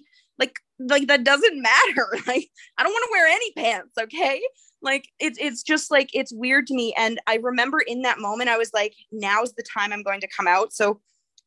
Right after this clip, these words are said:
as she was going around the table, and I swear it was like a ticking clock with the Valentine's Day conversation, because, um, she went around and she was asking, like, different people what they were doing for Valentine's Day.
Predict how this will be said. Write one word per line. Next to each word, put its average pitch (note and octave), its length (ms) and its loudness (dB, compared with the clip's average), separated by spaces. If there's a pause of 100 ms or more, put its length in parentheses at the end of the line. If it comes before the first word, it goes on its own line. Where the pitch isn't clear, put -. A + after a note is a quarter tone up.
(120)
as G#3 280 4
she C4+ 160 -12
was B3+ 180 -6
going A3 280 -2
around G3 340 0
the G3+ 60 -6
table, G#3+ 680 -2
and G3+ 200 0
I C4+ 200 4
swear G3 580 -2
it A#3+ 80 -4
was A#3+ 120 -6
like B3 80 -4
a A#3 60 -4
ticking B3+ 300 -6
clock G3+ 300 2
with A#3 160 -2
the G3+ 240 -6
Valentine's G#3+ 540 2
Day A3+ 120 4
conversation, B3+ 680 0 (520)
because, A3+ 540 0 (640)
um, G3+ 420 2
she - 140 -16
went A#3 180 0
around A3 340 2
and G3 100 -14
she F#3+ 100 -18
was F#3+ 140 -12 (140)
asking, G#3+ 600 -2
like, F#3+ 300 2
different G3+ 300 -4
people G3+ 320 0
what F#3+ 200 4
they F#3+ 100 0
were F#3+ 120 0
doing G3 440 -2
for F#3 600 4 (600)
Valentine's A3 640 0
Day. A#3+ 380 0